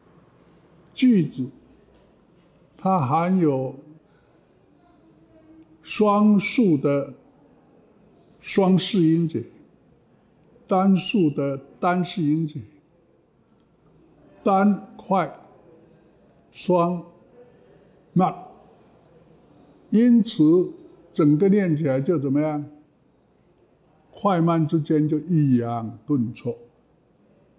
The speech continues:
我再把它念一遍，你们注意听。“明月几时有？把酒问青天。不知天上宫阙。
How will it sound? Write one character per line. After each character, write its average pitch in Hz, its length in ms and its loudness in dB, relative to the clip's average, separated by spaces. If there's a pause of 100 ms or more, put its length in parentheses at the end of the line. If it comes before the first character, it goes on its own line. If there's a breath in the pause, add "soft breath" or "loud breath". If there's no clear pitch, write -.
(960)
我 147 160 2
再 196 180 2
把 165 100 2
它 147 80 4
念 170 280 0
一 165 40 0
遍， 160 220 0
你 135 60 -2
们 127 240 -2 (160)
注 147 180 2
意 131 60 0
听。 127 320 -8 (1700)
“明 185 240 4
月 180 600 4
几 131 340 -2
时 147 300 0
有？ 143 180 -4 (1300)
把 156 240 2
酒 123 640 0 (220)
问 139 320 -2
青 120 420 -6
天。 113 240 -4 (1500)
不 202 400 4
知 156 180 -2 (540)
天 160 360 0
上 139 540 -4 (240)
宫 147 360 -2
阙。 143 240 -10